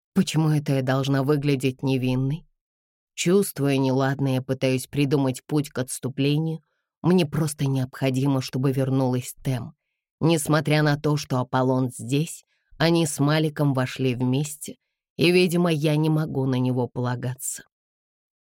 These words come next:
«Нам нужно увидеть Цербера», говорит мне Аполлон. Его голос звучит виновато и мягко,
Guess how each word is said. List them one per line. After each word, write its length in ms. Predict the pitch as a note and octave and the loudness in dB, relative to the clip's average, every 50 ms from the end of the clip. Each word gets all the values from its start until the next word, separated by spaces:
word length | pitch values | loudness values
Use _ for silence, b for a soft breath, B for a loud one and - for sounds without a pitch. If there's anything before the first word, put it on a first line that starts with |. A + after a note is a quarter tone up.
| _ _ _ _ _ _ _ _ _ _ _ _ _ - | _ _ _ _ _ _ _ _ _ _ _ _ _ -2
«Нам 300 | D#3 D#3 D#3 D#3 D#3 D3+ | 0 2 2 4 2 2
нужно 360 | D3 D3 C#3+ C3 C3+ C3 B2+ | 2 2 0 0 0 0 2
увидеть 460 | C3 B2+ B2+ B2+ B2 C3 C3+ C3 - | 2 2 2 0 0 -2 -4 -6 -6
Цербера», 600 | - - - C3 A#2+ B2 B2+ - - - - D#3 - _ _ _ _ _ _ _ _ _ - - | -10 -6 -4 -4 -4 -4 -6 -8 -12 -12 -12 -16 -20 _ _ _ _ _ _ _ _ _ -8 0
говорит 520 | D#3+ F3+ E3 D#3+ D3 C#3+ C3+ B2+ B2+ C#3+ | 0 2 4 4 2 2 0 -2 -2 -2
мне 160 | C3 B2+ A#2+ | -2 -2 -2
Аполлон. 480 | A#2 - - B2 A#2+ A#2+ A#2 A#2+ - - _ _ _ _ _ _ _ _ _ _ _ _ _ _ _ _ _ - | -4 -4 -4 -4 -4 -4 -6 -8 -10 -14 _ _ _ _ _ _ _ _ _ _ _ _ _ _ _ _ _ -2
Его 380 | E3 D3+ D3+ E3 D3 D#3 D3+ | 0 2 2 2 4 4 2
голос 540 | D3+ C3 - D#3+ E3+ F3 E3+ E3+ E3 D3 D3 | 2 2 2 4 4 4 4 2 0 -2 -2
звучит 560 | C#3+ C3+ D#3 F3 E3 - - D3+ D3+ D3 - | -2 0 0 0 0 0 0 -2 -2 0 0
виновато 560 | D3+ C#3+ C#3+ C#3 C#3 B2 C3 C3 C3 - - B2+ | 0 2 2 2 0 0 0 -2 -2 -2 -4 -2
и 100 | B2 B2 | 0 0
мягко, 580 | B2 B2+ C3 C3 B2+ - _ - - - - | 2 0 0 0 -2 -6 _ -14 -16 -16 -16